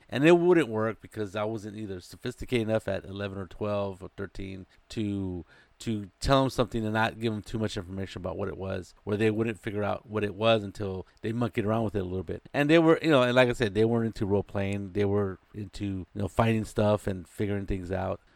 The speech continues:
Uh, not finding, figuring things out, but finding stuff and taking it, see what it's worth. So that was the world of Gamma World, where you're usually from a small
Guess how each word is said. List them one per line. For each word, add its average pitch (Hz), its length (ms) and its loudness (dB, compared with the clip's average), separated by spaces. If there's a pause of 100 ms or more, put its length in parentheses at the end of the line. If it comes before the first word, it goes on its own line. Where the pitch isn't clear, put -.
(200)
Uh, 95 260 -10
not 120 220 6
finding, 120 200 6
figuring 117 220 4
things 101 200 -2
out, 104 100 0
but 101 120 -6
finding 117 260 0
stuff 101 180 -2
and 92 160 -8 (160)
taking 120 280 -2
it, 95 140 -12 (180)
see - 200 -6
what 98 140 -2
it's - 140 -18
worth. 101 300 -4 (140)
So 131 160 2
that 151 180 12
was 147 220 6
the 113 120 6
world 113 520 6
of 92 240 -12
Gamma 110 220 0
World, 92 260 -4
where 92 220 -2
you're 92 380 -6
usually 107 340 -6
from 95 180 -10
a 92 60 -6
small 95 440 -6